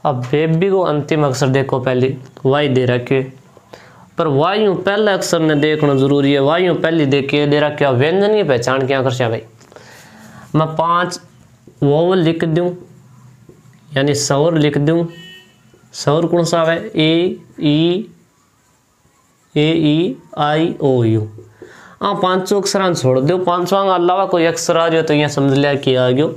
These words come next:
व्यंजन आ गयो, अल्फाबेट में देड़ो आ जाए। अब वाई है, वाई यूं पहले पांचों अक्षर में आ रही है, बी, बी तो कौन नहीं आ रही, तो मतलब कि है कॉन्सोनेंट है। कॉन्सोनेंट है तो यूं प्लूरल बना से तो क्या कर देंगा?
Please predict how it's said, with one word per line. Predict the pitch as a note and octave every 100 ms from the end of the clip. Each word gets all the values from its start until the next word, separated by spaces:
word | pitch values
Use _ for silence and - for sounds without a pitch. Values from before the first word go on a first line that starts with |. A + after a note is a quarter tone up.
| - C#3+
व्यंजन | C3 B2+ B2+ B2
आ | A2+
गयो, | A#2 B2 - - _ - - -
अल्फाबेट | C3+ B2+ A#2+ B2+ B2
में | C3+
देड़ो | A#2+ B2+ B2+
आ |
जाए। | B2+ C#3 C#3 - - - - - - - - - _ -
अब | C#3+
वाई | D3 F3+ G3
है, | F#3
वाई | E3+ F#3
यूं | F#3+
पहले | F3+ F3+ F3+
पांचों | E3+ F3 F3 F#3
अक्षर | F3+ F3+
में | F3
आ | F3
रही | F#3 F3
है, | F3+ - - _ _ _ _
बी, | D3 C3+ D3+ E3+ E3 - - C3+
बी | C3 D3
तो | D3
कौन | B2+ C#3+
नहीं | D#3
आ | E3
रही, | E3 D#3+ - _ - - -
तो | C#3
मतलब | C3+ C#3 C3 B2+
कि | C#3+
है |
कॉन्सोनेंट | B2+ D#3+ F3+ F3 E3+ D#3+
है। | D#3 D3+ - - - - - -
कॉन्सोनेंट | E3+ F#3 G3+ F#3+ F3+ D#3+ C#3+ C3 C3
है | D3+ F3
तो |
यूं | F3 E3
प्लूरल | D#3 D#3+ F#3+ G3
बना | E3 C#3 C3+
से | C3+ D3+
तो | C#3
क्या | C3+ C3+
कर | C3
देंगा? | C3 C3+ D3